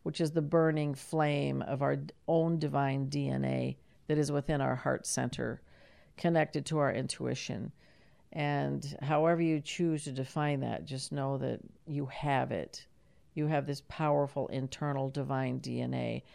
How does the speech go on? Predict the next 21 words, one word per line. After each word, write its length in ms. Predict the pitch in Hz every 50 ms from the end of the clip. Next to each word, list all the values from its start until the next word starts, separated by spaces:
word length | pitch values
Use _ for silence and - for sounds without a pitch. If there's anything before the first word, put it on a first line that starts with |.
| - - - - -
as 220 | 143 156 151 151
the 160 | 165 165 -
offspring 640 | 131 147 147 147 - - - - - 147 143 139 143
of 80 | 135 135
something 400 | - - 139 123 - 139 139 131
divine, 640 | 135 143 139 156 160 165 160 156 156 156 151 - -
and 220 | - 139 135 139 135
you 80 | 143
can 180 | 135 - 135 131
call 300 | - - - 139 135 135
it 140 | - - -
whatever 500 | 143 143 147 151 147 147 151 160 170 170
you 140 | 160 156 147
want. 360 | 139 139 135 123 95 - - - - - - - - - - - -
Creator, 920 | - - - 165 160 156 160 156 156 156 156 151 156 151 151 147 147 143 147
God, 640 | - 160 143 143 143 139 135 135 135 135 135 135 139 - - - - - - - - -
um, 880 | 143 143 139 139 139 139 139 135 135 135 139 135 135 135 139 139 135 - - _ - - - - - -
Allah, 760 | 147 151 156 156 156 160 156 156 151 151 151 147 151 151 -
it 160 | 151 156 156
doesn't 320 | 185 175 170 156 151 147
matter. 460 | 143 139 131 131 127 120 120 110 123